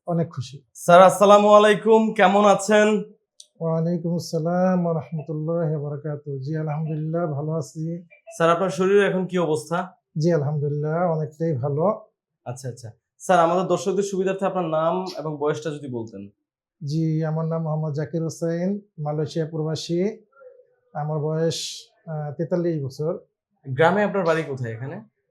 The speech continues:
Speaker 2: বাংলাদেশে?
Speaker 1: আহ, বাংলাদেশে ঢাকা মিরপুর এগারো নম্বর।
Speaker 2: এক, মিরপুর এগারো নম্বরে।
Speaker 1: জি।
Speaker 2: স্যার, আপনার মূলত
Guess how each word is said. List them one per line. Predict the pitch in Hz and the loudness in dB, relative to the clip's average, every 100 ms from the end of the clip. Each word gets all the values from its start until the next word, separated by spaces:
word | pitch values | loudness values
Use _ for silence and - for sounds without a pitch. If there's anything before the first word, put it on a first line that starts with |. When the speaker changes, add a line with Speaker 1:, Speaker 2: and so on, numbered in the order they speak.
| 90 | _
Speaker 2:
বাংলাদেশে? | 110 143 139 165 196 | -10 -6 -6 -8 -10
Speaker 1:
আহ, | - 156 | -12 -8
বাংলাদেশে | 160 170 165 - 180 185 | -6 -4 -4 -4 -2 -2
ঢাকা | 156 156 170 | -2 -2 -2
মিরপুর | 165 160 175 180 | -2 -4 -2 0
এগারো | 165 156 | 2 -2
নম্বর। | 139 131 143 - _ _ | -6 -10 -12 -16 _ _
Speaker 2:
এক, | 127 120 | -12 -8
মিরপুর | 127 120 127 | -8 -8 -8
এগারো | 120 110 104 | -6 -6 -8
নম্বরে। | 98 98 98 95 - _ 135 | -8 -10 -14 -16 -20 _ -14
Speaker 1:
জি। | 131 | -12
Speaker 2:
স্যার, | - 208 | -4 0
আপনার | 185 220 | 0 0
মূলত | 233 233 233 | -4 -6 -8